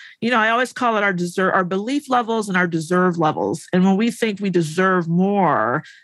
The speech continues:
then we open ourselves up to go get more. But sometimes I think people's deserve levels are pretty low, that they wonder, you know, are they worth it? And I love from what you're telling me is that you knew straight up, flat out, bottom line,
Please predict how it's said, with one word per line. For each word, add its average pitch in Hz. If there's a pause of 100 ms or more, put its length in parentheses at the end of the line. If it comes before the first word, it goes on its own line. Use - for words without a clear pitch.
then 185
we 202
open 196
ourselves 175
up 170
to -
go 175
get 165
more. 101 (320)
But 180
sometimes 233
I 180
think 185
people's 180
deserve 180
levels 160
are 151
pretty 156
low, 139
that 147
they 175
wonder, 170 (480)
you 190
know, 165 (240)
are 196
they 190
worth 180
it? - (100)
And 180
I 185
love 202
from 175
what 185
you're 214
telling 208
me 180
is 175
that 170
you 185
knew 185
straight 175
up, 165
flat 165
out, 160
bottom 160
line, 156